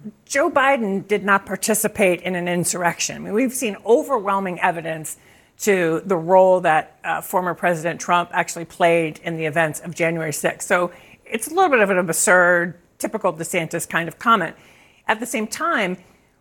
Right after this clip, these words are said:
you know, Donald Trump engaging in the twenty, any election is going to be unprecedented, given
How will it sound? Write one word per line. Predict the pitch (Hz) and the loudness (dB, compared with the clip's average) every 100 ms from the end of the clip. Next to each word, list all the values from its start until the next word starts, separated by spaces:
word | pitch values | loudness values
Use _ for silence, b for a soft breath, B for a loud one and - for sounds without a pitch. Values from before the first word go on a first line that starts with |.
| _ - | _ -8
you | 233 | -4
know, | 175 - - | -4 -6 0
Donald | 214 320 330 247 | 0 2 -2 -6
Trump | - 233 233 - - | -2 -2 -2 -8 -6
engaging | 196 175 190 196 196 175 | -6 -2 -2 -2 -4 -4
in | 180 | -6
the | 170 | -6
twenty, | - 185 165 202 | -6 -8 -6 -2
any | 262 359 | 2 2
election | 196 165 147 - 156 | 4 2 0 -8 -10
is | 147 160 | -10 -2
going | 175 170 | -2 -2
to | 165 | -4
be | 160 | -6
unprecedented, | 156 - 165 - 165 151 143 139 - | -6 -2 -2 -2 -6 -6 -6 -12 -4
given | 254 277 196 160 185 | 0 2 2 0 -4